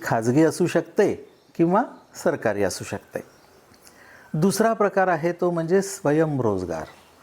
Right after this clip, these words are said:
सेल्फ एम्प्लॉयमेंट म्हणतो आपण. सेल्फ एम्प्लॉयमेंट म्हणजे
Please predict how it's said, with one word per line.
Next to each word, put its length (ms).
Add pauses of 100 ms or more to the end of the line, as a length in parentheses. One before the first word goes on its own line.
(280)
सेल्फ 360
एम्प्लॉयमेंट 560 (100)
म्हणतो 280
आपण. 280 (640)
सेल्फ 420
एम्प्लॉयमेंट 600
म्हणजे 440